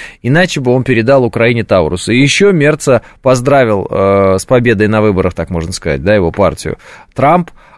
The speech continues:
А Мерц заявил, что и, и он, значит, н-, пойдёт таким путём, где Германия будет, э, самостоятельной, Европа будет самостоятельной, потому что американцы, в общем, на них рассчитывать больше не приходится.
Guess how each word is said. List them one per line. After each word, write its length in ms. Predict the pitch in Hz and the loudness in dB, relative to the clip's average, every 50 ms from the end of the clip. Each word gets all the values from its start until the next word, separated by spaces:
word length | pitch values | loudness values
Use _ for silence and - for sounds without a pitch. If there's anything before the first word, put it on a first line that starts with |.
| _ | _
А 320 | - 107 110 127 131 131 127 | -2 0 2 2 2 2 2
Мерц 280 | 127 139 156 165 143 131 | 2 2 2 0 0 -2
заявил, 460 | 123 123 127 135 135 135 156 160 147 | -2 0 2 2 4 4 4 4 2
что 220 | - - 131 117 | 2 0 0 2
и, 100 | 117 113 | 2 2
и 240 | - - - 110 110 | 2 0 -2 -4 -2
он, 260 | - - 131 135 135 | -2 0 0 0 0
значит, 400 | 117 123 123 113 - 113 - - | 0 -2 -4 -4 -4 -4 -6 -6
н-, 460 | 107 107 98 - - - - 113 - - | -6 -6 -6 -6 -6 -6 -6 -6 -6 -2
пойдёт 580 | 117 120 127 113 113 135 139 131 - - - - - - - - _ _ _ _ | 0 0 0 0 2 2 2 2 2 -2 -6 -10 -10 -10 -14 -20 _ _ _ _
таким 240 | - 107 110 120 101 | -8 -4 -4 -2 -2
путём, 560 | 113 120 - - 151 160 170 165 131 107 92 - _ _ _ - - - _ - | -2 -2 -2 0 2 2 2 2 0 -4 -8 -12 _ _ _ -20 -20 -20 _ -4
где 140 | 117 123 117 | -2 0 0
Германия 600 | 95 - 131 120 139 151 170 170 151 147 139 131 | 2 2 2 4 4 4 4 2 2 2 0 0
будет, 460 | 110 127 135 117 127 117 - - - 104 | 0 0 0 0 0 -2 -4 -4 -2 -2
э, 80 | 104 | -2
самостоятельной, 960 | - - - 113 107 - - 110 107 117 139 151 147 - - 110 104 101 95 | -2 -2 -4 -4 -2 0 2 2 2 4 2 2 0 0 -2 -4 -4 -4 -4
Европа 320 | 95 85 107 127 135 120 110 | -4 -2 0 0 0 0 -2
будет 180 | 107 110 101 | -2 -2 -2
самостоятельной, 580 | - - 110 101 - - 101 98 90 - - 87 | -2 -4 -6 -4 -2 0 2 2 0 0 -4 -10
потому 120 | - - | -10 -6
что 120 | - - 104 | -2 0 0
американцы, 680 | 101 107 110 110 - - 127 123 120 104 - 113 101 90 | 2 2 0 0 0 0 0 0 0 -2 -2 -2 -2 0
в 80 | 90 | -2
общем, 300 | 90 - - - 107 104 | -2 -6 -8 -10 -10 -6
на 60 | 101 117 | -4 -2
них 200 | 123 123 - - | -2 -2 -2 -2
рассчитывать 460 | 98 107 - - 113 - - 98 95 | -4 -2 -2 -4 -4 -4 -4 -4 -2
больше 320 | 92 98 92 - - - | -2 -2 -4 -4 -6 -8
не 60 | 85 | -8
приходится. 600 | - - - - - - - - - - - - | -8 -8 -10 -10 -10 -10 -12 -12 -12 -14 -16 -16